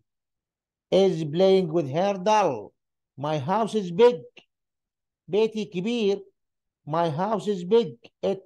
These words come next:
is big. The end of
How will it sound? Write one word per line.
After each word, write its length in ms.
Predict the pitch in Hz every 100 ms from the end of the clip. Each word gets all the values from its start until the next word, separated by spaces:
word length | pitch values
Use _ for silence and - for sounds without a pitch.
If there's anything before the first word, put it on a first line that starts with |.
| _
is 560 | 156 170 170 160 156 147 _ _ _ -
big. 320 | 127 131 123 - _ _ _ _ _ _ _ _ _ _ _ _ _ _ _ _ _ _ _ _
The 160 | 120 151
end 440 | 147 185 233 254 196 _ _ _ _ _ _ _ _ _ _ _ _ _ _ _ _ _ _ _ _ _ _ _ _ _ _ _ _ _ _ _ _ _ _ _ _
of 340 | 147 160 160